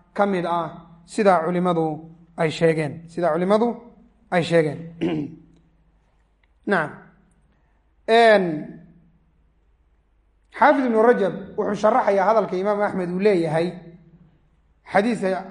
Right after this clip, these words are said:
xa-, xadiiskani, eh, waa thulusul Islaam, eh, ama saddex meelood meel ahaan usuusha islaamku isagay ku wareegaysaa.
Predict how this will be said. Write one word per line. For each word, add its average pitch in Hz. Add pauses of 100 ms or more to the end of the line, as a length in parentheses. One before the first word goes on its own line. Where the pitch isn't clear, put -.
(100)
xa-, 180
xadiiskani, 190 (640)
eh, 175
waa 180
thulusul 202
Islaam, 180 (680)
eh, 170
ama 175
saddex 190
meelood 196 (560)
meel 185
ahaan 185 (1120)
usuusha 208
islaamku 196
isagay 202
ku 208
wareegaysaa. 180